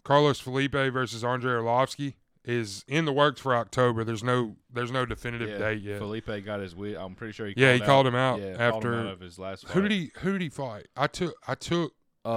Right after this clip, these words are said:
Speaker 2: Uh,
Speaker 1: I last minute
Speaker 2: Jake Collier. Jake
Speaker 1: Correct.
Speaker 2: Collier.
Speaker 1: Yes, I, I, I, I changed last minute and went on Collier. Um, did we mention Barboza Chikaze last week?
Speaker 2: I think so,
Speaker 1: Giga
Speaker 2: but
Speaker 1: Chikadze,
Speaker 2: throw,
Speaker 1: I
Speaker 2: throw it
Speaker 1: mean,
Speaker 2: back out there.
Speaker 1: uh, Edson Barboza, Giga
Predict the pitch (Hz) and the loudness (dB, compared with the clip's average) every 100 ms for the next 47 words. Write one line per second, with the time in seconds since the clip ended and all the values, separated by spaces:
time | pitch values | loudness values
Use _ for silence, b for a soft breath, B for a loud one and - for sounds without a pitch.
0 | 135 92 139 147 156 170 147 151 151 131 | 2 4 4 8 8 8 4 -2 0 0
1 | 135 - 117 113 90 82 - _ _ _ | -2 -6 -4 -4 -4 -10 -18 _ _ _
2 | _ - - 120 123 98 131 135 117 - | _ -20 -4 0 0 0 2 2 2 -6
3 | - 120 135 127 127 127 - 120 127 113 | -8 2 4 4 0 0 -2 -2 -2 -4
4 | - - 117 127 - 143 139 120 127 127 | -16 -12 -10 -8 -2 -2 -2 0 2 2
5 | 120 123 117 107 113 110 101 - 113 107 | 2 -2 -2 -2 -4 -4 -6 -2 -2 -2
6 | 98 _ b b b b - 123 127 120 | -6 _ b b b b -8 -4 -2 -2
7 | 110 98 b b b 127 127 180 190 180 | -4 -12 b b b -2 2 4 4 2
8 | 185 139 143 127 139 151 143 135 - 123 | 0 2 2 4 4 4 2 0 -2 -2
9 | 127 143 135 147 - - 135 139 147 147 | 0 0 0 -6 -8 -6 -4 -2 -4 -8
10 | - _ _ _ _ _ _ 98 98 101 | -8 _ _ _ _ _ _ -10 -6 -6
11 | 98 - 120 120 - 127 123 127 123 - | -6 -8 -10 -10 -6 -4 -4 -4 -4 -6
12 | - 127 131 131 127 131 127 107 98 98 | 0 2 4 2 0 0 -2 -4 -8 -8
13 | 120 117 110 104 - _ _ _ _ 143 | -6 -6 -8 -12 -18 _ _ _ _ -2
14 | 135 135 139 139 127 131 131 127 127 107 | 0 2 4 4 4 2 2 0 -4 -4
15 | 123 | -6